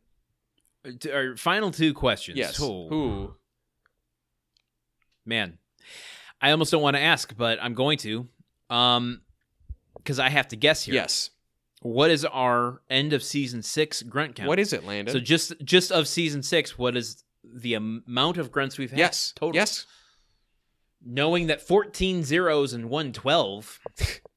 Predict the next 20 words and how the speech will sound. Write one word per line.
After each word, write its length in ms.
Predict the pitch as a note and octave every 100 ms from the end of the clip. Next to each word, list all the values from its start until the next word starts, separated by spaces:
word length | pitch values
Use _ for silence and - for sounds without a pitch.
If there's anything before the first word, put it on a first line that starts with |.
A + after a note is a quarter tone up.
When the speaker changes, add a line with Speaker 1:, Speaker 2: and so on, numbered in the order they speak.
| _
Speaker 1:
<laughs> 680 | - - - _ _ _ _
and 320 | C#3 C#3 C#3 B2
the 140 | C3+
average 400 | C#3+ D#3+ C3 A2+
being 340 | C3 B2 A#2+ G#2+
two 180 | - B2+
point 320 | - A2+ -
five. 580 | C3+ C3+ G#2 G2+ A#2 B2+
Speaker 2:
Yeah, 140 | B2+ C3
Landon, 280 | A2 G#2
that, 260 | G#2+ A2+ A2+
that 140 | A#2 G2+
average 360 | A2 G#2 F#2
is 100 | F#2+
gonna 160 | F#2+ F#2
help 200 | G2 F2+
you 100 | F2
a 40 | F2
lot. 280 | F2 F#2 - _ _ _ _ _ _ _ _ _ _ - - - - _ - - _ _ _ _ _ _ _ _ _ - _ _ _ _ _ _ _ _
Speaker 1:
Uh, 600 | C3 C3+ C#3 C#3 C3+ C3